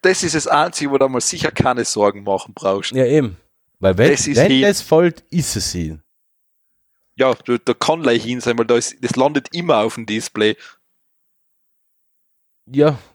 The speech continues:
Speaker 1: Das, das geht gar nicht
Speaker 2: Das
Speaker 1: anders.
Speaker 2: geht gar nicht anders, ja. Ja, es könnte auf der Unterseite landen, wo die La-, Ladebuchsen ist, ja. Aber
Speaker 1: Ja, vergiss es, das ist, äh,
Speaker 2: aber wenn das passiert, ist der Schaden wahrscheinlich noch größer.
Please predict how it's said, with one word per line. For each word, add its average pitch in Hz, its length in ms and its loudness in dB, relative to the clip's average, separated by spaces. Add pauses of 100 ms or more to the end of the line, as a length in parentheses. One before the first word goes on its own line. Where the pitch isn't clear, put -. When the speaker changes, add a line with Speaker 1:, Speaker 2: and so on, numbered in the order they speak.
(380)
Speaker 1:
Das, - 240 -2
das - 240 -2
geht - 300 2
gar 135 260 2
nicht 180 140 -2
Speaker 2:
Das 131 80 2
Speaker 1:
anders. 131 140 0
Speaker 2:
geht - 200 4
gar 170 140 4
nicht 123 160 0
anders, 120 300 -2
ja. 170 120 2 (460)
Ja, 147 80 0
es 143 160 2
könnte 165 240 2
auf - 80 -4
der 135 100 0
Unterseite 123 540 0
landen, 110 320 -2
wo 110 60 0
die 107 120 0
La-, 110 260 4
Ladebuchsen 104 680 0
ist, 90 180 -10
ja. 101 340 -2
Aber 95 500 0 (420)
Speaker 1:
Ja, - 100 0
vergiss 98 360 -8
es, 95 140 -6
das - 380 -8
ist, 101 400 -8
äh, 92 40 -4 (200)
Speaker 2:
aber 113 240 2
wenn 110 120 2
das 113 200 2
passiert, 123 340 -2
ist 120 160 -4
der 110 80 0
Schaden 113 260 0
wahrscheinlich 104 360 -2
noch 104 180 -4
größer. 85 500 -6